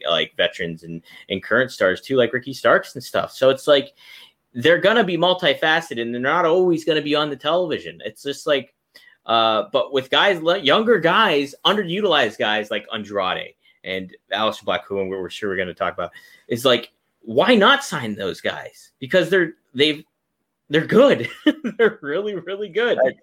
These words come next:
Speaker 2: anybody who's, like, calling it W W E light or whatever, it's like, i-, if you guys had been, if, if Twitter had existed during the territory days, I can't even begin to imagine all that kind of bullshit that would be going on. I mean, like, eh, guys were going all over every promotion.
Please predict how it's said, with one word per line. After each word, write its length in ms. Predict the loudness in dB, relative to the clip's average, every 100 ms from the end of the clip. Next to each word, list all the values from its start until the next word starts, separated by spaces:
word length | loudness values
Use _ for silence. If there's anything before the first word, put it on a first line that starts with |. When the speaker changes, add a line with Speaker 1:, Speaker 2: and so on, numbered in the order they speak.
| -4
Speaker 2:
anybody 400 | -2 2 2 2
who's, 220 | 0 0
like, 160 | -2 -2
calling 260 | -2 -2
it 100 | -2
W 180 | -2 -2
W 320 | -4 -8 -8
E 80 | -8
light 400 | -4 -2 -2 -4
or 120 | -6
whatever, 360 | -2 -2 -2 -4
it's 180 | -6 -4
like, 320 | -2 -2 -4
i-, 60 |
if 280 | -4 -4 -4
you 100 | 0
guys 180 | 2 2
had 140 | 0
been, 140 | -4 -4
if, 280 | -2 -4 -6
if 220 | -6 -6 -8 -10
Twitter 320 | -2 0 2
had 80 | 0
existed 400 | 0 -4 -6 -4
during 220 | -2 -2
the 80 | -4
territory 560 | -4 -2 -2 -2 -2
days, 280 | 0 -2 -2 -4
I 80 | -6
can't 220 | -6 -6
even 100 | -6
begin 240 | -6 -6
to 80 | -6
imagine 380 | -6 -6 -6 -6
all 80 | -4
that 180 | -4 -6 -6
kind 180 | -6
of 100 | -4
bullshit 380 | -8 -6 -6 -8
that 100 | -10
would 80 | -8
be 100 | -10
going 280 | -8 -8 -6
on. 160 | -8 -10 -20 -16 -6
I 60 |
mean, 180 | -2 0
like, 160 | 0 0
eh, 160 | -4
guys 320 | 0 2 2 0
were 100 | -2
going 460 | 0 0 0 -4 -10 -2
all 260 | 2 4
over 400 | 2 0 0 0 0
every 260 | -2 -2
promotion. 560 | -6 -6 -8 -6 -10 -12